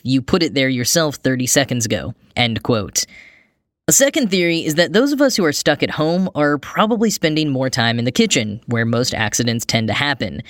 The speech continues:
We also may be multitasking a lot more, especially parents, and more stressed out and therefore less aware of our environments. We're also comfortable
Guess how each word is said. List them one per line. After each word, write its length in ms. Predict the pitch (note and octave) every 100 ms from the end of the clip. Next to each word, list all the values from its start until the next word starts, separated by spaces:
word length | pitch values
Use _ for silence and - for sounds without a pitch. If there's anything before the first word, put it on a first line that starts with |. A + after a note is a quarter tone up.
| - - - -
We 100 | D3
also 240 | C3+ C#3
may 160 | C3+ C3+
be 220 | C#3 C#3
multitasking 800 | C#3+ F#3+ F#3+ D#3+ C#3+ C3+ - B2+
a 60 |
lot 260 | B2 A2+ -
more, 220 | A#2+ A2
especially 460 | G#2+ - A#2 A#2 A#2+
parents, 560 | D3 D#3+ B2+ G2 - -
and 360 | B2 A#2+ A#2
more 340 | A#2+ C#3+ E3 E3+
stressed 440 | - - D3 -
out 320 | E3 F#3+ F#3
and 180 | D3 D#3+
therefore 440 | E3+ F3 F3 F3 F3+
less 260 | D3+ D#3
aware 440 | D#3+ C#3 C#3 C#3 C3+
of 120 | B2+
our 160 | B2
environments. 720 | A#2+ B2 C3+ C3+ A2 G2+ - - - - - - -
We're 140 | C3
also 320 | B2 B2 D3+
comfortable 640 | C3 G#3+ A#3 E3+ B2+ A#2